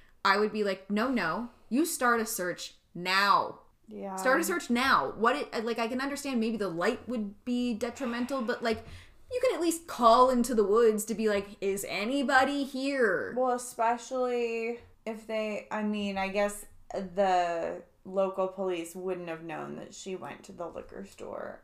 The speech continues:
Speaker 2: and that she had liquor potentially with her. It's gone from the car. But even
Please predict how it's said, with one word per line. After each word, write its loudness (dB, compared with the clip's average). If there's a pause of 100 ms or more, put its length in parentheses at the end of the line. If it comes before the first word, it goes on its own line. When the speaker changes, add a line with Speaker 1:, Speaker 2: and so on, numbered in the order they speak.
Speaker 2:
and -10
that -10 (760)
she -12
had -8 (100)
liquor -10
potentially -10
with -8
her. -6 (260)
It's -18
gone -8
from -16
the -16
car. -8
But 2 (260)
even -2